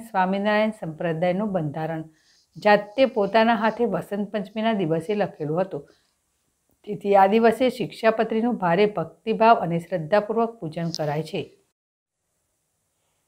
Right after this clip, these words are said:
આ શિક્ષાપત્રીમાં લખી જીવન જીવવાની કળા દર્શાવી છે. આ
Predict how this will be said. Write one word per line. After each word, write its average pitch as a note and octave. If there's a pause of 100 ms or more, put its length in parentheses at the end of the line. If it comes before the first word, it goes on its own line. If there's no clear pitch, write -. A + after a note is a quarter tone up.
(120)
આ A3+
શિક્ષાપત્રીમાં C4
લખી G3
જીવન A3
જીવવાની A#3
કળા F#3+
દર્શાવી F3+
છે. F#3+
આ E3+